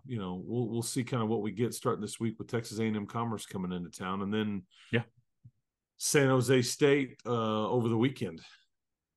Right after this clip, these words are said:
Speaker 2: Yeah, <laughs> we'll, we'll be talking a lot more basketball over the, uh, next few weeks as, as the season gets ramped up. And, eh, heck, you're gonna be in,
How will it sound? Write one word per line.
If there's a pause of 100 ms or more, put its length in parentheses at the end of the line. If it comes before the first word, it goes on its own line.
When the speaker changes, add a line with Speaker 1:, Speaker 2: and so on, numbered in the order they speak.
(160)
Speaker 2:
Yeah,
<laughs>
we'll,
we'll
be
talking
a
lot
more
basketball
over
the,
uh,
next
few
weeks
as,
as
the
season
gets (540)
ramped
up.
And,
eh, (100)
heck,
you're
gonna
be
in,